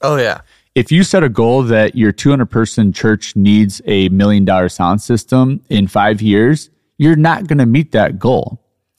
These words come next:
Speaker 2: So set realistic goals and also set some easy ones that along the way you are able to reach and meet. And so, you know, every year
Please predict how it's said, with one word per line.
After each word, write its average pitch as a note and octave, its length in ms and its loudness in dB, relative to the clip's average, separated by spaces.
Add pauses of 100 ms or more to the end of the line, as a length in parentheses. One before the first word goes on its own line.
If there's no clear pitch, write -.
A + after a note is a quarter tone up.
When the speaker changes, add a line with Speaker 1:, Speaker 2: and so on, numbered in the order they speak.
(180)
Speaker 2:
So - 160 -2
set C#3+ 220 -2
realistic C3 640 2
goals G2+ 480 -2 (320)
and C3 100 2
also C3 220 -2
set A#2+ 180 -2
some B2 180 -2
easy C3 300 2
ones F2+ 340 0
that G#2 280 0
along G#2 300 2
the G2+ 100 2
way G#2+ 380 0 (460)
you A2 200 2
are G#2 100 2
able G#2 240 0
to - 160 -2
reach G2 380 0
and F#2+ 200 0
meet. F#2+ 320 0 (520)
And A2 120 0
so, G#2+ 520 0 (260)
you A2 100 2
know, F#2+ 320 0 (380)
every G#2 280 0
year A2+ 500 0